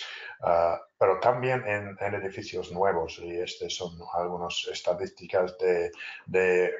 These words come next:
am, edificios nuevos en, en la ciudad de Edimburgo, donde han utilizado, am, estándares de, de aparcamiento. Am, en estos edificios nuevos, mm, bastante bajos y por eso, am,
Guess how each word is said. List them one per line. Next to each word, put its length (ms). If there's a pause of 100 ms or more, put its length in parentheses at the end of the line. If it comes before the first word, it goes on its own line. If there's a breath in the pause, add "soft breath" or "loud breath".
(120)
am, 380
edificios 460
nuevos 380
en, 300
en 400
la 100
ciudad 300
de 100
Edimburgo, 640 (360 loud breath)
donde 500 (220)
han 200
utilizado, 720
am, 220
estándares 720
de, 380
de 340 (140)
aparcamiento. 1040 (460 loud breath)
Am, 400 (120)
en 260
estos 320
edificios 500
nuevos, 460 (140)
mm, 320
bastante 480
bajos 480
y 240 (280 loud breath)
por 200
eso, 480 (180)
am, 460